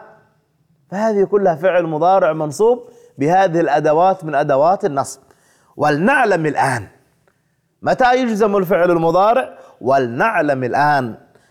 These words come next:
أن من أدوات الجزم للفعل المضارع لم وألم ولما وألما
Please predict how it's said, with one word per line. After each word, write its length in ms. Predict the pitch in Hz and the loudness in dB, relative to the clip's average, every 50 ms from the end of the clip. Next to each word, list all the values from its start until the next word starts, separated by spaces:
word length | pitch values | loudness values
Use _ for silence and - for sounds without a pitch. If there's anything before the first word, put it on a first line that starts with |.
| _ _ _ _ 139 | _ _ _ _ -4
أن 300 | 139 143 147 151 160 170 | -2 0 0 0 2 2
من 160 | 175 175 151 | 0 0 2
أدوات 640 | - 165 165 160 170 170 190 208 214 214 208 - 202 | 0 0 2 2 2 4 4 4 4 2 2 0 0
الجزم 520 | 190 185 170 156 202 214 185 185 202 190 | -2 0 0 0 0 0 0 0 0 2
للفعل 520 | 190 190 190 175 147 170 214 190 202 190 | 2 2 2 0 0 0 0 2 2 2
المضارع 720 | 185 180 180 175 170 156 185 196 214 226 240 269 294 277 - - - - - _ _ _ _ _ _ - | 0 0 0 -2 0 0 2 2 2 2 2 0 -2 -4 -8 -14 -20 -20 -20 _ _ _ _ _ _ -4
لم 380 | 113 143 156 156 143 123 113 - - _ _ _ _ _ _ _ _ _ _ _ _ _ - | -2 0 0 0 0 -4 -6 -10 -16 _ _ _ _ _ _ _ _ _ _ _ _ _ -4
وألم 720 | 117 131 135 - 135 135 131 143 160 165 160 143 131 110 - - _ _ _ _ _ _ _ _ _ _ _ _ _ - | -2 0 0 2 2 0 2 2 0 0 0 -2 -4 -8 -12 -18 _ _ _ _ _ _ _ _ _ _ _ _ _ -4
ولما 880 | 117 135 135 139 160 180 185 180 170 160 165 156 139 131 120 107 - - - _ _ _ _ _ _ _ _ - | -2 0 2 2 2 2 2 2 0 0 0 0 0 0 -2 -2 -6 -10 -16 _ _ _ _ _ _ _ _ -2
وألما 1080 | 143 175 - - - 135 139 170 202 208 202 190 185 180 170 160 147 143 131 120 - | 0 0 2 2 2 2 2 2 2 2 0 0 2 2 2 2 2 0 0 -2 -4